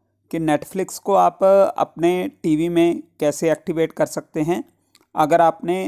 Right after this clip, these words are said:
Netflix का कोई ऐसा प्लान ले रखा है जो कि आपके टीवी के लिए भी है और मोबाइल के लिए भी है, तो आप उसको अपने टीवी में कैसे एक्टिवेट कर सकते हैं,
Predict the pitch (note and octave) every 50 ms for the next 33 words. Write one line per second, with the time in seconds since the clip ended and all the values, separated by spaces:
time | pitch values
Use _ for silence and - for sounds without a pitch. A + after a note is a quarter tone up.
0 | - - - D#3+ D#3+ D3+ D3+ - - - D#3+ E3 - - - - - F3+ F3 -
1 | F3 E3 E3+ D#3+ D3+ - - E3 E3+ F3 F3 - - - _ _ _ - D#3+ D#3
2 | D3+ D#3 D#3+ D#3+ D#3+ D#3 D3 D3 C#3 - - E3+ D#3+ D#3 F3 F#3+ G#3 - _ _
3 | - A#3 D#3 C#3 D#3 D3+ - E3+ E3+ E3+ E3+ - - - D#3+ D3+ D3+ - - E3+
4 | E3+ F3 - - _ _ _ _ _ _ - E3 D#3 C#3+ D3 D#3 D3+ - E3+ E3
5 | E3+ F3 F3+ F3 E3 F3+ F#3 F3+ F3+ F3+ F#3 F#3+ - - - D4 D#3+ D3+ C#3+ C#3
6 | C#3+ D3 C#3 C#3+ C#3 C#3 - - - E3+ E3+ F3 F3 F3+ F3 E3 F3+ F3+ F3 E3+
7 | E3 E3 F3 F#3 _ _ _ _ _ _ _ _ _ _ - _ _ _ - E3
8 | E3 D#3+ D#3+ D#3+ - F3+ F3+ F3+ - - - - E3+ - _ - F#3 F3+ E3+ F3
9 | - E3 E3+ F3 F3+ F3 - D#3+ D#3 D#3+ E3 E3+ E3+ E3 E3 D#3+ - C#3 C#3 -
10 | - E3+ F3 - - - - D3+ - - E3 D#3 D#3+ E3 - - F3 D#3 D3+ -
11 | D3+ _ - - E3 E3 F3 - E4+